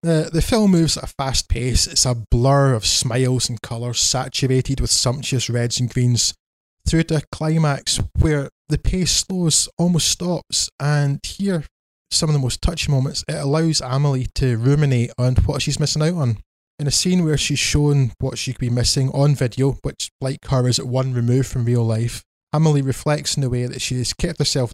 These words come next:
distanced from the world, and the power of the potential for regret and loss is almost overwhelming. Or it is to me anyway. And the characters are played charmingly. Amelie in particular,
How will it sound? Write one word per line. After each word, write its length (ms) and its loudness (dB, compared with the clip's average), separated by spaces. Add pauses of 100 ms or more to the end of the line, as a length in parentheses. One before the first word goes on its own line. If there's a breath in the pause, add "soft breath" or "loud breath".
distanced 380 0
from 80 -2
the 60 0
world, 400 0 (160)
and 360 2 (200)
the 180 0
power 400 2
of 180 -2
the 80 -4
potential 560 0
for 220 -2
regret 420 -2
and 120 -8
loss 440 -8
is 380 -4 (420)
almost 340 2
overwhelming. 640 0 (360)
Or 300 2
it 140 -6
is 120 0
to 120 -6
me 160 -4
anyway. 320 -4 (160)
And 80 4
the 40 4
characters 420 0
are 100 -6
played 260 -2
charmingly. 520 2
Amelie 400 0
in 100 0
particular, 600 -2